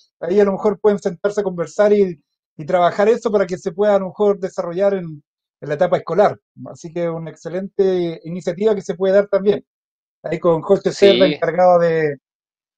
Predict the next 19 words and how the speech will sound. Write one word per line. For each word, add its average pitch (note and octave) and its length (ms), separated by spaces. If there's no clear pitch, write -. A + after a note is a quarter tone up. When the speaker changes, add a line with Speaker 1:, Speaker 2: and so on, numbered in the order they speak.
Speaker 1:
de, C#3+ 140
de C3+ 280
deporte D#3 360
escolar. - 300
Speaker 2:
Sí, D3+ 600
eh, C3 420
a C3 60
mí C#3+ 80
me D3 80
gustaría C#3+ 560
que, C#3+ 480
en, C3 440
por - 140
ejemplo, D3+ 340
en C#3+ 80
la C3+ 120
comuna E3 640
hubiera C#3+ 340
este, D3 680